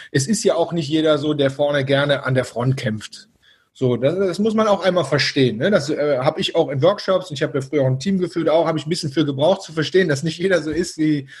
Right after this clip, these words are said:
wie ich. Ist auch gut so übrigens, dass es, äh, nicht so ist, äh, auch wenn's oftmals schwierig zu verstehen ist. Das, das ist einmal so Punkt eins,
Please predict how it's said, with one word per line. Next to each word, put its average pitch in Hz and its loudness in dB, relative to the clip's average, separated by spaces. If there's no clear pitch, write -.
wie 165 0
ich. - 2
Ist - -8
auch 151 -4
gut 285 2
so 240 0
übrigens, 220 0
dass 180 0
es, 175 -8
äh, 175 2
nicht 185 0
so 180 2
ist, - 2
äh, 156 2
auch 156 2
wenn's 165 0
oftmals 151 0
schwierig 156 2
zu 143 -6
verstehen 135 2
ist. 120 -2
Das, 156 2
das 147 0
ist 147 -10
einmal 165 2
so 147 -2
Punkt 147 0
eins, 123 -2